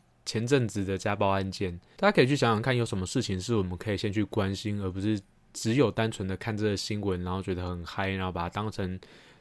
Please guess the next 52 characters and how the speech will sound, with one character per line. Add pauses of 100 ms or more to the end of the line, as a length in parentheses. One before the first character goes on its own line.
(260)
追
剧
在
追，
然
后
我
们
就
有
点
像
是
追
求
血
腥
跟
暴
力
啊、
裸
体
跟
尸
体
的
那
种
状
态。 (240)
当
然
啦，
我
看
到
就
是
林
跟
王
的
一
些
行
为
的
时
候，
我
也